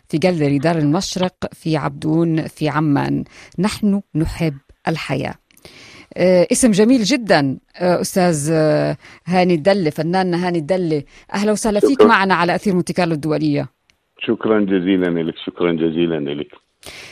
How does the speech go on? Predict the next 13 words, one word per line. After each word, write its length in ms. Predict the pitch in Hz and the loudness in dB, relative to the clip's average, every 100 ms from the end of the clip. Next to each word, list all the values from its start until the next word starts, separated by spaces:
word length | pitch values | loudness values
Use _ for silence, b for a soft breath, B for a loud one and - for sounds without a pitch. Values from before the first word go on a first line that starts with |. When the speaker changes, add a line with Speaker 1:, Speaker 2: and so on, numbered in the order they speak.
| - | -8
Speaker 1:
يعني 260 | 170 196 247 | -2 -2 0
أنا 80 | |
اطلعت 380 | 247 294 302 294 | -2 0 0 0
شوي 500 | - 240 262 254 220 | -2 0 2 2 0
على 200 | 180 180 | -2 -2
حضرتك 640 | 175 254 247 - 233 220 - | -2 -4 -4 -2 -2 -2 -6
أسماء، 440 | 196 - 233 247 - | -6 0 2 2 2
آه، 420 | 180 175 170 160 | 2 2 2 2
يعني 300 | 156 147 147 | 2 0 0
معارضك 440 | 156 170 214 196 - | 0 0 0 -2 -2
كلها 260 | 302 247 | 0 2
جميلة 360 | 175 165 160 139 | 2 2 2 0
جدا، 380 | 139 - - - | -2 -6 -10 -12